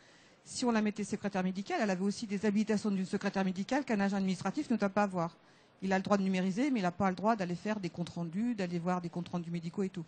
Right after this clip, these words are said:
Donc à chaque fois, il faut vraiment être vigilant sur, euh, les automatismes et, et la vérification en termes d'habilitation et de métier. Ce que le commissaire aux comptes nous a fait, donc je ne sais pas si j'ai une diapo sur le commissaire aux comptes,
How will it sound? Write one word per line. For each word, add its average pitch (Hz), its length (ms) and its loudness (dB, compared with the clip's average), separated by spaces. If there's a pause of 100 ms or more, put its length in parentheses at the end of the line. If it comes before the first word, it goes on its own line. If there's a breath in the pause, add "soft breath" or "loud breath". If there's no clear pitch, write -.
(340 loud breath)
Donc 196 140 -2
à 226 40 6
chaque 233 180 0
fois, 302 120 2
il - 40 -4
faut 247 80 2
vraiment 214 280 0
être 233 80 0
vigilant 214 560 -2
sur, 208 400 -6
euh, 185 220 0 (320 loud breath)
les 214 180 4
automatismes 226 760 2 (200)
et, 202 560 0
et 196 60 2
la 202 100 4
vérification 208 680 -2
en 190 60 0
termes 185 240 -2
d'habilitation 208 600 0
et 220 40 -2
de 202 60 0
métier. 190 320 -4 (760 soft breath)
Ce - 260 -4
que 226 280 0
le 208 200 2
commissaire 185 420 -4
aux 180 60 -2
comptes 214 240 -6
nous 180 120 0
a 180 60 4
fait, 240 140 -2
donc 196 120 -2
je - 40 -6
ne - 20 -2
sais 208 60 -2
pas 220 100 0
si 214 140 -6
j'ai 202 60 -2
une 190 80 -2
diapo 190 240 -4
sur - 120 -10
le 180 60 -14
commissaire 185 340 -6
aux 185 60 -6
comptes, 240 220 -8